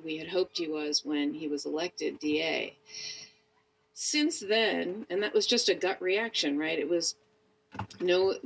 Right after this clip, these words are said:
I had no information other than his leaked, uh, his leaked resignation letter and, and, and news articles and news reporting.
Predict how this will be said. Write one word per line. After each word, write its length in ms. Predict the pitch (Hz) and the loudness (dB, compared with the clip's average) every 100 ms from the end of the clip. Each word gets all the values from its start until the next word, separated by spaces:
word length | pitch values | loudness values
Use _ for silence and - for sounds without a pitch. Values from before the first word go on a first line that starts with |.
| - | -4
I 40 | |
had 140 | 180 170 | 0 2
no 160 | 185 | 2
information 580 | 196 185 175 175 170 170 | 0 0 0 2 0 0
other 240 | 175 180 180 | 0 2 2
than 460 | 165 160 160 165 | 2 -2 -2 -4
his 420 | 170 175 160 151 - | -4 -4 -2 -4 -4
leaked, 640 | 165 170 165 - - - - - - | 0 0 0 -2 -4 -4 -4 -12 -10
uh, 460 | 160 151 151 151 - - - | -6 -4 -4 -4 -8 -12 -10
his 280 | 190 170 156 | -4 -2 -2
leaked 300 | 170 165 - | -2 -2 -2
resignation 680 | 170 156 160 160 160 165 160 | 0 0 0 0 0 0 -2
letter 340 | 160 165 156 | -2 0 0
and, 220 | 156 151 180 | 2 0 2
and, 280 | 151 151 - | 2 2 0
and 240 | 160 156 | -2 0
news 260 | 180 233 226 | 4 4 4
articles 520 | 151 143 - 101 190 | 2 0 -2 -4 -4
and 100 | 165 | -2
news 240 | 170 175 170 | 0 0 -2
reporting. 540 | 151 165 151 135 | -6 -4 -4 -4